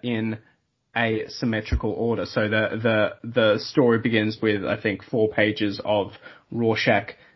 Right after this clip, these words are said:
breaking into someone's apartment. It ends with four pages of Rorschach breaking out of the same apartment. Um, just,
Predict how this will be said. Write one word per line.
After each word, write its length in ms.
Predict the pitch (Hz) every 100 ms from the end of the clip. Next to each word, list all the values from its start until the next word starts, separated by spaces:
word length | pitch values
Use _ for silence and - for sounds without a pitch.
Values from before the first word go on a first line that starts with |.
| _ -
breaking 400 | 135 120 127 160
into 160 | 175
someone's 320 | 135 117 110
apartment. 440 | 110 - 85 107 104 - _
It 160 | 135 -
ends 340 | 123 117 110
with 140 | 120 110
four 220 | - 117
pages 440 | 110 104 101 101
of 200 | - 104 107
Rorschach 460 | 110 104 104 -
breaking 320 | - 95 113 104
out 120 | 101
of 100 | 92
the 100 | 101
same 240 | 127 110
apartment. 500 | 95 101 80 101 90 - - - - -
Um, 340 | 123 120 120 -
just, 300 | 285 320